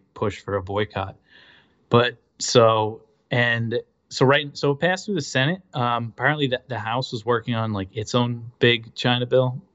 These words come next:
Um, so they're working that out. If they pass their own version, then the two, uh, you know, we'll have to negotiate which one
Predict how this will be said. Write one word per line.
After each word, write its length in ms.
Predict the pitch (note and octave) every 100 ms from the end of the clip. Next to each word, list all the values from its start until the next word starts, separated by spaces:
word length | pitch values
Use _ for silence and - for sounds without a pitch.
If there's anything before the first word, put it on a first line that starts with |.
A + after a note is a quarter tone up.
| -
Um, 260 | G2+ G2+
so 380 | G2 A2+ G#2 G#2 -
they're 260 | G#2+ G#2+
working 420 | G2 G#2+ G#2 A2+
that 200 | G#2 G#2
out. 300 | G#2 G#2 A2 -
If 140 | - A2
they 140 | B2
pass 300 | - B2+ A2+
their 200 | B2 A2
own 160 | A#2 B2
version, 400 | B2+ B2 A2+ A#2+
then 160 | A2
the 80 | G#2+
two, 460 | F#2+ - A2+ G#2 - _ _ _ _ _
uh, 80 | B2+
you 240 | F#3+ C#3 A#2+
know, 120 | G#2
we'll 160 | G#2 G2+
have 200 | G2+ -
to 220 | G2+ G2 _ _ _ -
negotiate 640 | A#2+ A#2 A2+ - G#2+ G2+
which 300 | - A2 -
one 380 | G2+ G#2+ G#2+ A2+